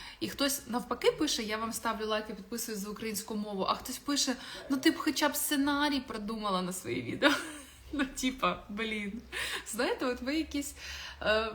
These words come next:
коли нам треба усім триматися разом, один за одного, підтримувати, давати максимальну підтримку, тому що зараз кожному українцю, е, в Україні важко, з-, поза Україною важко, усюди важко, тому що,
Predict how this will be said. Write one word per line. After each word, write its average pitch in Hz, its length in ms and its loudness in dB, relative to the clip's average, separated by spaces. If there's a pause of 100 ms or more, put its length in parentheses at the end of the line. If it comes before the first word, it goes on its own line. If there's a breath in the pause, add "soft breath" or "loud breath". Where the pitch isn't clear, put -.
(420)
коли 247 320 2
нам 240 160 2
треба 202 560 -2 (260)
усім 247 360 0
триматися 214 600 -2
разом, 233 580 -2 (360 loud breath)
один 233 300 2
за 240 160 0
одного, 185 540 -4
підтримувати, 208 880 -4
давати 202 320 -6
максимальну 233 560 -4
підтримку, 190 440 -8
тому 190 220 -4
що - 180 -6
зараз 196 240 -8
кожному 226 400 -2
українцю, 190 520 -4
е, - 360 -8 (240)
в 190 140 -6
Україні 196 460 -4
важко, 165 440 -8
з-, 185 140 -6
поза 214 340 -10
Україною 185 440 -4
важко, 170 300 -8
усюди 202 400 -6
важко, 175 400 -4 (200)
тому 220 240 -4
що, 202 220 -4